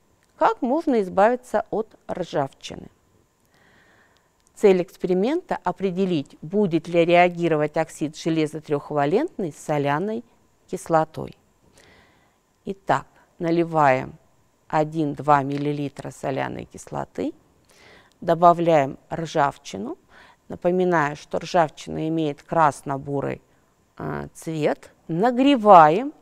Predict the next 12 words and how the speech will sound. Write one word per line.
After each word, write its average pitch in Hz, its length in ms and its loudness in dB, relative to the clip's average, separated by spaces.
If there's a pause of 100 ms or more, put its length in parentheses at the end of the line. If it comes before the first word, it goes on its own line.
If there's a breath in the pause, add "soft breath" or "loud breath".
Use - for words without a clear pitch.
(140)
и 277 80 -2
при 240 220 0
нагревании 240 1040 0
видим, 196 520 -2
что - 540 -2
осадок, 202 800 6
нерастворимый 190 880 0
осадок 165 420 -2
феррум 175 320 -2
вау 160 300 8
три 156 260 -8 (300 loud breath)
исчезает, 202 800 0